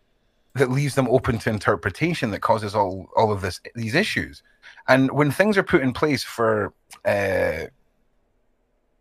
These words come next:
public security or national security, and then we're <laughs> using them to shut down social media platforms of Russell Brand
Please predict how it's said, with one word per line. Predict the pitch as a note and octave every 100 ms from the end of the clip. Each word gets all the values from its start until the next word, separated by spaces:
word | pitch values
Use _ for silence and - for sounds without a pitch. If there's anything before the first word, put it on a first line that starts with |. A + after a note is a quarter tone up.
| _ _ _ _ _ _ _ _ _ _ -
public | E3+ C#3+ C#3 -
security | - A2+ - C3+ B2 F#2+
or | G2
national | G2 B2 B2+ - A2+
security, | - F2+ C3+ B2 - B1 - _ - _ - - -
and | C#3 D3+
then | D#3+
we're | D#3
<laughs> |
using | C#3+ D3 G#3+ G3 F#3+
them | D#3+ D3+
to | D3+
shut | - - E3+ D3+
down | D#3+ C#3+ C3+
social | D3+ C3 C3
media | D3+ E3+ B2+
platforms | - A#2 G#2 A#2 G#2+
of | B2 B2+
Russell | F3 F#3+ F#3 E3+
Brand | D3 G3 E3 G2+ A2